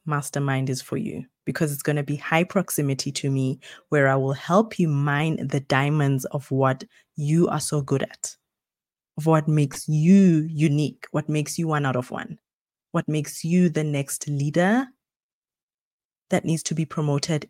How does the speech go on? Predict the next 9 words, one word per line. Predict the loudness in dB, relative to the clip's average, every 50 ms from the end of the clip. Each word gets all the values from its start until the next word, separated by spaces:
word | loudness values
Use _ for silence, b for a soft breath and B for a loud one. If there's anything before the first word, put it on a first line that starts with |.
| _ -2
A | -2 0 0 -2 0
S | -2 -2 -2 -4 -6 -4
A | -4 -4 -4 -4
P. | -8 -6 -6 -6 -6 -6 -12 -14 _ _ _ _ _ _ _ _ _ _ _ _ _ _ _ _ _ _ _ _ _ 0
You | 0 0
create | 0 2 2 4 6 6 8 8 8 6 4 2
that | -2 -2 -2 -2 -2
demand | -2 -2 0 0 0 0 0 -2
yourself | -2 -4 -6 -6 -6 -6 -6 -8 -10 -14 -16 -20 -20 _